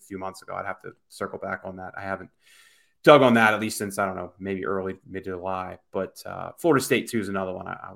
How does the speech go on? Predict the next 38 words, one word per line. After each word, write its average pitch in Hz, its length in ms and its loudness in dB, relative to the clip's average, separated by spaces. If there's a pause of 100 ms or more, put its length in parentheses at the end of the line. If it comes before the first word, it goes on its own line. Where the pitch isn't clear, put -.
(140)
I 95 60 -20
think 95 200 -16
is 107 120 -18
pretty 95 220 -14
serious 95 380 -10
with - 120 -20
them. 95 180 -10
So 120 140 0
they're, 127 160 4
they're 156 220 10
going 143 320 8
to 131 100 0
have 123 200 8
interest. 117 520 0
I'd 113 160 0 (160)
be 117 100 -4
kinda 113 320 0
surprised 110 460 0
if 101 80 -8
they 101 80 -4
don't 101 180 -6
pop 101 220 -4
up 104 160 -6
on 101 80 -8
a 101 40 -10
campus 104 360 -10
somewhere. 104 320 -8 (320)
Now, 120 120 4
with 113 120 2
that 110 160 0
said, 113 320 2
both 107 220 0
of 104 60 -10
them 101 200 -4
also 101 280 -4
said 95 280 -6
that - 200 -14
the 92 140 -14